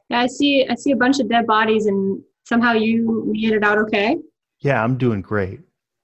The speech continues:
Speaker 1: What happened? Where did he go?
Speaker 2: I-, is this go-, are you just, I'm gonna have you roll investigate a mystery.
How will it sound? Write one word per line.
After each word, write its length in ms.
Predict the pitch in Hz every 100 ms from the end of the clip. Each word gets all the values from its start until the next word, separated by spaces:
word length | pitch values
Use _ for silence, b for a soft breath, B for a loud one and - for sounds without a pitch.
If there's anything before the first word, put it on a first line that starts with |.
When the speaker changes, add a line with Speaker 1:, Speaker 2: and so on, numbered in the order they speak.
| _
Speaker 1:
What 140 | 226
happened? 460 | 240 320 330 190 196 - _ B B B
Where 120 | 226 226
did 120 | 233
he 60 | 240
go? 300 | 269 180 175 - _ -
Speaker 2:
I-, 160 | 120 120
is 200 | 120 113
this 180 | 120 123
go-, 260 | - 127 123
are 80 | 117
you 220 | 117 117
just, 180 | 123 120 _ _ _ _ _ _ -
I'm 120 | 135
gonna 140 | 156
have 180 | 147 143
you 180 | 139 127
roll 420 | 117 117 117 110 -
investigate 500 | 113 107 - 107 98
a 40 |
mystery. 640 | 95 - 107 98 98 98